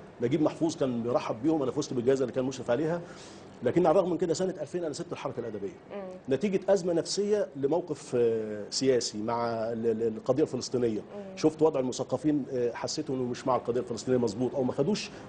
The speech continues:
Speaker 1: رد الفعل المناسب زي ما خدته حتى، آه، الفنانين،
Speaker 2: مم.
Speaker 1: إحنا ما خدناهوش. فده خلاني أنا، أنا من الناس اللي مش مؤمنين بحكاية إن أنا، أنا مش بفرح بحكاية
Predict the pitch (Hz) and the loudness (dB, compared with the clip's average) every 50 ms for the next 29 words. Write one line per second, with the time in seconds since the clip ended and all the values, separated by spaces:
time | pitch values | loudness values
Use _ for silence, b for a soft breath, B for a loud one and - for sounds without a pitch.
0 | B - 147 139 135 131 - 151 143 135 131 127 131 147 151 143 - 131 110 143 | B 2 4 4 2 2 2 4 4 4 2 2 2 2 2 0 -2 0 2 2
1 | 151 147 143 131 - 143 147 165 - - - 165 156 - 170 151 - - - - | 2 4 2 0 -2 -2 -4 -2 -2 -2 -4 -4 0 2 0 0 0 -2 -12 -18
2 | - - - - - - - 131 131 135 - 156 143 - 147 143 147 151 185 190 | -20 -20 -20 -20 -10 -4 -2 -2 0 0 -2 -4 -2 0 4 4 6 6 6 4
3 | 131 95 - - - - 101 - - 135 123 117 127 120 127 120 117 110 98 - | 2 0 -4 -12 -16 -12 -10 -6 -4 -4 -2 -2 -2 -2 0 0 -2 -2 -4 -6
4 | - - B B B B B B - - 143 147 190 214 - 196 180 175 202 208 | -10 -14 B B B B B B 2 4 6 6 6 6 4 2 2 4 4 4
5 | 196 185 - 175 170 156 156 160 156 160 160 143 143 147 156 175 - - 147 143 | 4 2 0 -2 -4 -2 0 0 0 0 0 -2 -2 -2 -2 -2 -4 -4 -4 -4
6 | 135 - - 139 135 139 143 160 170 147 120 - - 143 143 - 135 135 143 139 | -4 -2 -2 0 2 4 4 4 4 2 0 0 -2 -2 0 0 0 0 0 0
7 | 123 113 131 139 143 143 - 143 135 139 151 - 139 131 - - 107 - - - | 0 0 -2 -2 -2 -2 -2 0 0 0 0 0 -2 -2 -2 -4 -10 -4 0 0
8 | 107 | 0